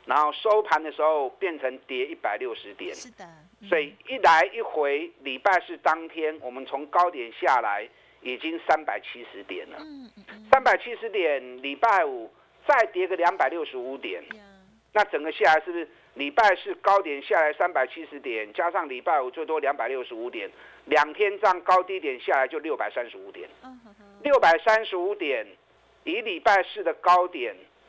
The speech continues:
Speaker 1: 一万六千两百点来算，我们从礼拜四的高点开高下来，
Speaker 2: 嗯。
Speaker 1: 我们已经跌掉三点九趴了。
Speaker 2: 嗯。
Speaker 1: 那跌到三点九趴，道琼礼拜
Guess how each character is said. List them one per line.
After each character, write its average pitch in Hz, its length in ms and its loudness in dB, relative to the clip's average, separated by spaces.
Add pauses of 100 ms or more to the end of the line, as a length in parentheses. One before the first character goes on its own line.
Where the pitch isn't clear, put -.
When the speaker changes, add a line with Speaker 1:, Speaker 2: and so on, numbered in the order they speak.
(120)
Speaker 1:
一 151 80 -6
万 190 180 2
六 185 160 2
千 170 240 -6
两 139 160 0
百 143 160 0
点 123 160 -12
来 110 180 -6
算， 123 240 -4 (760)
我 147 80 -4
们 165 120 -6
从 196 240 -2
礼 143 160 -8
拜 180 200 0
四 180 160 -10
的 151 100 -4
高 160 320 2
点 117 240 -10 (140)
开 160 240 0
高 151 320 0
下 143 340 2
来， 107 180 -4
Speaker 2:
嗯。 - 180 -16 (120)
Speaker 1:
我 147 120 -2
们 156 140 -8
已 - 20 -10
经 202 180 -6
跌 156 140 -6
掉 170 140 4
三 156 180 -2
点 135 160 -10
九 92 180 -16
趴 95 180 -6
了。 87 100 -12 (200)
Speaker 2:
嗯。 254 140 -20 (640)
Speaker 1:
那 247 80 2
跌 233 140 -2
到 254 140 6
三 254 120 -2
点 233 160 0
九 196 160 -2
趴， 208 320 4 (320)
道 240 240 6
琼 175 340 -4
礼 143 180 -8
拜 185 280 2